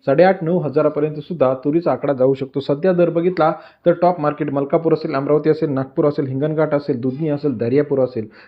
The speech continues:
सरासरी दर सत्तर पंच्याहत्तरच्या घरामध्ये आत्ताच्या मितीला तूर बाजारभाव, तुरीचा हमीभाव ब-, बघितला आपण तर त्र्याऐंशी रुपयापर्यंत आहे. यापुढेही यावर्षी बाजारभाव जाऊ शकता.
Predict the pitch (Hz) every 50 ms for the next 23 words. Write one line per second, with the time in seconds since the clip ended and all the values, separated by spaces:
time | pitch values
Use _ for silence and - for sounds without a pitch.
0 | _ - 151 160 180 175 180 170 165 160 156 156 160 151 156 - 170 160 - 139
1 | 139 143 - 160 156 - - 147 151 - 170 175 180 - - - - _ - 131
2 | 143 151 160 151 156 170 151 147 151 151 - - - - 185 - - 175 160 175
3 | 165 143 131 131 151 143 131 127 - - - _ _ 165 170 165 139 131 117 131
4 | 123 127 120 104 101 - 131 131 135 147 131 147 143 143 135 147 143 139 147 147
5 | 147 151 160 175 180 180 156 147 151 - 156 160 170 165 - 175 170 185 196 196
6 | - 190 170 - 165 151 147 143 147 147 143 143 147 160 147 131 123 120 - -
7 | - - 147 160 160 160 - 160 190 202 190 190 165 156 151 156 165 - - 143
8 | 139 135 143 156 151 143 135 131 139 151 165 170 - 135 - - - 127